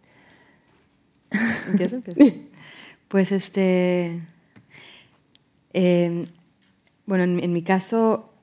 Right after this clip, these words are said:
Speaker 1: el proceso es, es, es complejo, em, realmente solo entre el inglés y el espa-, español, que son las dos lenguas en que me, me muevo con fluidez, eh, absoluta. En,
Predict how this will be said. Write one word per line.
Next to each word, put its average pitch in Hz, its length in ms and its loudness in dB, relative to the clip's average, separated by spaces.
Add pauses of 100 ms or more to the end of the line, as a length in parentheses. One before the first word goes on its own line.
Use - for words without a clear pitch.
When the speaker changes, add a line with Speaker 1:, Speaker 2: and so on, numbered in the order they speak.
(460)
Speaker 1:
el 180 140 -2
proceso 180 380 -2
es, - 280 -4
es, - 640 -20 (380)
es 175 240 0
complejo, 190 920 2 (680)
em, 160 600 -4 (460)
realmente 202 440 6
solo 180 280 2
entre 180 200 2
el 160 80 2
inglés 165 300 0
y - 20 -4
el 160 60 -6
espa-, 156 260 -10 (140)
español, 156 500 -4
que 165 100 -8
son 160 180 -4
las 151 120 -2
dos 156 160 -4
lenguas 156 460 -4 (380)
en 160 160 -4
que 151 440 -2
me, 156 240 -2
me 151 380 -2
muevo 147 380 -2
con 143 180 -10
fluidez, 147 760 -6
eh, 143 460 -12 (920)
absoluta. 160 640 -4 (420)
En, 151 400 0